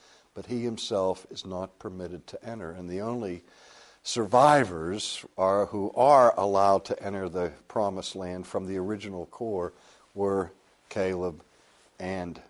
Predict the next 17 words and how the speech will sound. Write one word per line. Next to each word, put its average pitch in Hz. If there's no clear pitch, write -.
Joshua. 98
And 127
so 131
one 156
of 185
the 127
things 82
that -
we 120
see 156
at -
the -
end 170
of 104
the 95
Pentateuch 82
is 131